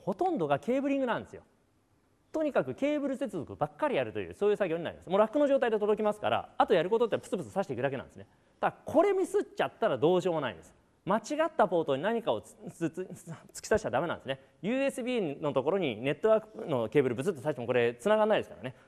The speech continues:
僕すんごいよくやるんですけど、これ。僕絶対データセンターで働けないんですけど。で、ほ-、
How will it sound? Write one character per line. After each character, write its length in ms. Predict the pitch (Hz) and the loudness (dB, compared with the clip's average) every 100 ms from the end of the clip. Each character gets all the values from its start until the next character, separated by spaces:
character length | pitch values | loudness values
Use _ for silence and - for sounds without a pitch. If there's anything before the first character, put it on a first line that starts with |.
| _ | _
僕 180 | 151 156 | -4 -2
す 100 | - | -2
ん 120 | 151 | 2
ご 80 | 214 | 2
い 20 | |
よ 80 | 170 | 2
く 60 | 110 | 0
や 80 | |
る 80 | 98 | -4
ん 20 | |
で 60 | 87 | -10
す 60 | - | -12
け 60 | |
ど、 60 | 90 | -14
こ 60 | 78 | -16
れ。 100 | - - - _ - - | -20 -20 -20 _ -20 -4
僕 140 | 127 113 | -2 2
絶 180 | 135 | 0
対 100 | 170 | 2
デ 100 | 165 | 0
ー 20 | 165 | 0
タ 80 | |
セ 80 | 160 | -2
ン 60 | 123 | -4
タ 40 | |
ー 40 | 90 | -6
で 20 | |
働 180 | 95 92 | -8 -10
け 80 | 95 | -12
な 80 | |
い 40 | 82 | -12
ん 20 | |
で 20 | |
す 40 | - | -18
け 60 | |
ど。 60 | - - - - | -20 -20 -20 2
で、 340 | 190 156 - | 4 4 0
ほ-、 200 | 196 202 | -12 -16